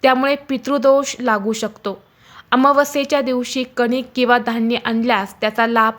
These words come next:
आपल्याला मिळत नाही. ते धान्य पितरांना समर्पित होते, त्यामुळे अमावस्येच्या दिवशी तुम्ही चुकूनही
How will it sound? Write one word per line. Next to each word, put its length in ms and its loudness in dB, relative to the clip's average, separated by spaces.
आपल्याला 400 0
मिळत 420 0
नाही. 240 -4
ते 80 2
धान्य 460 2
पितरांना 480 2
समर्पित 520 -2
होते, 300 -4
त्यामुळे 400 2
अमावस्येच्या 880 -2
दिवशी 520 -2
तुम्ही 260 2
चुकूनही 640 0